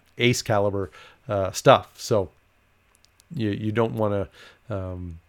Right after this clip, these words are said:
you know, read too much into six starts, uh, one, either one way or the other. Uh, but, uh, Eliezer Hernandez is certainly worth having on your fantasy radar. Uh, then you look to closer,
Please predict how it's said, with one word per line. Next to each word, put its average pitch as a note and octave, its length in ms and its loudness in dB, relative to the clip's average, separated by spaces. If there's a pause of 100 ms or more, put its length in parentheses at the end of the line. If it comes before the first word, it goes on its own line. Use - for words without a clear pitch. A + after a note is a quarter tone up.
(280)
you G#2+ 80 -6
know, F#2 160 -6 (120)
read A2+ 280 -2
too C#3+ 100 4
much B2 220 4
into A2 160 0
six - 260 0
starts, D3 400 4 (260)
uh, G2 120 -4
one, G#2 280 0
either A2 240 0
one A2 300 -2
way A2 120 2
or G#2 100 2
the G2+ 100 -2
other. D#3 260 4 (280)
Uh, G2+ 180 -2
but, F#2+ 380 0 (120)
uh, F#2 260 -4 (380)
Eliezer A2+ 360 2
Hernandez G2+ 500 -2
is F#2 320 -10 (400)
certainly B2 300 -2
worth G2+ 180 -2
having G#2 320 4
on F#2 80 -4
your F#2 80 -6
fantasy G2 380 -4
radar. F#2+ 340 -4 (400)
Uh, F#2 180 -4 (800)
then C#3+ 380 8
you C3+ 240 2
look C#3 140 2
to C#3+ 100 4
closer, D3 340 4